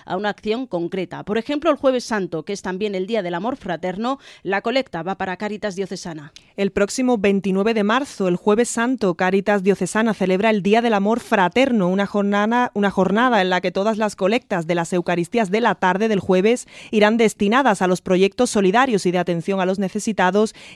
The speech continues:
Speaker 2: que Cáritas desarrolla en nuestra diócesis. Esta iniciativa llevará como lema este año en Granada, "Solo el amor salva",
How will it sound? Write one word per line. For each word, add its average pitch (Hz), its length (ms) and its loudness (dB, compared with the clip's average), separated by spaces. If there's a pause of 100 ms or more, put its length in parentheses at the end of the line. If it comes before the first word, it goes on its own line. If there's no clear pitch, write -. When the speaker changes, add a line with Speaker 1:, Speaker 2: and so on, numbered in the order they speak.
Speaker 2:
que 190 140 4
Cáritas 214 420 4
desarrolla 185 440 2
en 220 80 2
nuestra 175 340 -2
diócesis. 180 600 0 (240)
Esta 226 300 4
iniciativa 262 600 2
llevará 180 480 2
como 196 360 2
lema 202 380 2
este 190 300 0
año 196 320 2
en 180 120 0
Granada, 180 460 0
"Solo 247 520 4
el 196 180 0
amor 208 300 0
salva", 240 580 2